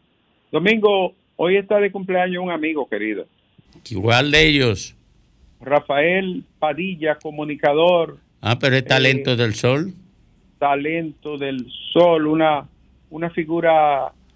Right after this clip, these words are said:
Speaker 1: eh, muy querida.
Speaker 2: ¿Y qué nos va a regalar él a nosotros?
Speaker 1: No, nosotros tenemos que regalarle porque siempre
Speaker 2: Ah,
Speaker 1: se ha
Speaker 2: yo no
Speaker 1: portado
Speaker 2: sabía
Speaker 1: bien con
Speaker 2: que era
Speaker 1: nosotros.
Speaker 2: así, ¿no?
Speaker 1: Aleja-,
Speaker 2: A mí
Speaker 1: Alejandro,
Speaker 2: me saca de ahí.
Speaker 1: Alejandro, hoy está de cumpleaños el querido Rafael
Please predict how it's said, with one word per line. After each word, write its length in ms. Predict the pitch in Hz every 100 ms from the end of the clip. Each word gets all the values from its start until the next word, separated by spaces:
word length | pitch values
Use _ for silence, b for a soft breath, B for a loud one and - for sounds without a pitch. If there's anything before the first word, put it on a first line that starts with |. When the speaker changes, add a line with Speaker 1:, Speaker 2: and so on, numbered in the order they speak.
| _ -
Speaker 1:
eh, 300 | - - -
muy 240 | 156 180
querida. 540 | 180 160 175 196 170 165
Speaker 2:
¿Y 140 | 151
qué 160 | 160 180
nos 180 | 202 202
va 60 |
a 40 | 196
regalar 460 | 202 190 180 175
él 160 | 170 160
a 80 | 156
nosotros? 720 | 151 127 135 110 - 82 160
Speaker 1:
No, 220 | 170 202
nosotros 640 | 175 147 - 196 214 160
tenemos 260 | 151 160 160
que 80 | 160
regalarle 440 | 156 147 147 160
porque 200 | 165 156
siempre 300 | 147 156 170
Speaker 2:
Ah, 40 | -
Speaker 1:
se 60 |
ha 40 | 156
Speaker 2:
yo 60 |
no 80 | 95
Speaker 1:
portado 260 | 95 - 90
Speaker 2:
sabía 220 | 92 95
Speaker 1:
bien 80 | 95
con 60 | 95
Speaker 2:
que 60 |
era 100 | 92
Speaker 1:
nosotros. 160 | 90 -
Speaker 2:
así, 200 | 98 104
¿no? 220 | 104 110
Speaker 1:
Aleja-, 420 | 170 170 175 196 -
Speaker 2:
A 80 | 180
mí 80 |
Speaker 1:
Alejandro, 340 | - 110 135 151
Speaker 2:
me 140 | 160
saca 400 | - 143 131 123
de 120 | 107
ahí. 220 | 101 95 98 - _ _ _ _ _ _ -
Speaker 1:
Alejandro, 640 | 156 185 214 208 208 -
hoy 260 | 170 202 202
está 360 | 185 - 185 185
de 140 | 175
cumpleaños 1160 | - 170 156 160 156 156 165 156 143 139 131 _ _ _ _ _ _ -
el 180 | 147 143
querido 540 | 156 160 175 156 156
Rafael 800 | 147 151 - 147 160 160 143